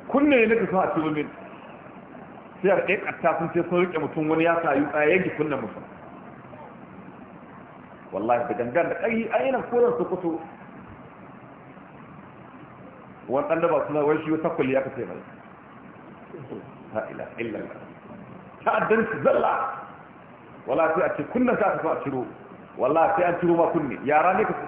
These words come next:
sai ce ku sai ku ciro kunne ne. Kawai sai su ce suna, suna ƙwaya suna maye a ce a ciro kunnen mutum. To duk irin wannan shari'a sai lahira. Saboda haka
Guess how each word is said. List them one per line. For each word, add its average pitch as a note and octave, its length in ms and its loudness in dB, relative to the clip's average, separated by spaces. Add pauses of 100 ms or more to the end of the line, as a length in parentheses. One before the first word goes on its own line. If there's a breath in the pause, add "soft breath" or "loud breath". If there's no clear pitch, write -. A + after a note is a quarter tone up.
(260)
sai G3+ 160 6
ce F#3 80 4
ku F3 120 0 (100)
sai B3 180 8
ku A3+ 80 0 (120)
ciro G3 180 6
kunne G3+ 280 0
ne. D3 220 0 (1500)
Kawai E3+ 200 0
sai D#3 100 2
su D#3+ 120 -2
ce C#3 200 2
suna, C#3+ 280 2 (360)
suna F3 180 4 (120)
ƙwaya C#3 320 6
suna D#3 200 4
maye C#3 360 4 (520)
a - 120 -4
ce D3+ 100 -2
a C3 100 0
ciro D#3+ 140 0
kunnen D3 260 0
mutum. F#2 240 -8 (1500)
To A2 60 -6
duk D3+ 160 -4
irin F3 160 6
wannan D3 240 2
shari'a C#3 260 2
sai B2 100 0
lahira. A#2 340 2 (4000)
Saboda C3+ 220 2
haka C3+ 160 4